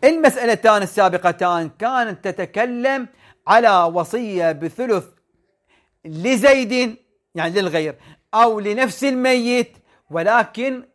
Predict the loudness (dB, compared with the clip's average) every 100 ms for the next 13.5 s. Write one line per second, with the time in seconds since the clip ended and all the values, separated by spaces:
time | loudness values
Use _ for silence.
0 | _ _ -10 -6 -6 -2 0 0 -4 -4
1 | -6 -8 -12 -10 -10 -10 -10 -12 -14 -16
2 | -20 _ -10 -6 -6 -6 -10 -10 -12 -16
3 | _ -20 -20 -20 0 4 4 4 0 0
4 | -2 0 0 0 4 4 4 2 -2 _
5 | -16 -12 -6 -4 -4 -4 -6 -6 -6 -6
6 | -6 -8 -4 2 2 0 -8 -6 -6 -6
7 | -6 -6 -6 -6 -10 -16 -10 -2 0 2
8 | 0 0 -2 -6 -6 -8 -8 -10 -10 -10
9 | _ _ _ -20 -2 2 4 2 0 -2
10 | -2 -4 -6 -4 -2 -2 0 0 0 0
11 | 0 2 2 -2 -2 -4 -4 -2 2 2
12 | 2 -4 -8 _ _ -20 -2 4 4 4
13 | 0 0 0 -2